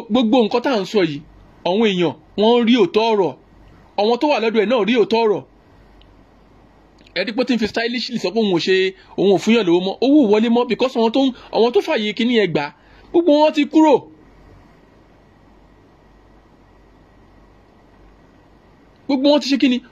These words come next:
Gbogbo wọn ti kúrò. Kò rí owó mọ́.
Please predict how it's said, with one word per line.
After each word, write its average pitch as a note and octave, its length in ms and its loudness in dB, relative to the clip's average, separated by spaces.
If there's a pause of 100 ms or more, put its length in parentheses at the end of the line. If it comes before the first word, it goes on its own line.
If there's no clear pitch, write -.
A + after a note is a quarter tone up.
Gbogbo C4+ 240 0
wọn C#4+ 140 2
ti C4+ 100 -2
kúrò. D4 280 4 (3500)
Kò A3+ 80 0 (100)
rí C4 140 4
owó C4+ 260 4
mọ́. D#4 200 0